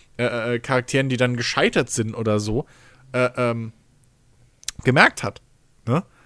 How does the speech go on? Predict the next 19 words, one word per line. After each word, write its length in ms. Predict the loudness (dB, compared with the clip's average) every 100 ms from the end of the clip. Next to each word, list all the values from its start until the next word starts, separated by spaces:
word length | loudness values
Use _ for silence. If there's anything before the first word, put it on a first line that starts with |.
| -12
So 100 | 2
vor 140 | 6
der 80 | 6
Kamera 340 | 4 2 2
eben, 220 | 4 2 2
genau 320 | 4 4 4
wie 60 |
du 120 | 2 0
ja 100 | 2
gesagt 360 | 0 -2 -2
hast, 200 | -4 -2
eben 220 | -4 -4
dieses 320 | -4 -6 -2 2
Reiche 560 | 4 2 2 2 4
und 440 | 4 0 -4 -4 -4
haben 140 | -2
die 180 | -4 0
Villas 420 | 4 6 4 2
und 160 | -6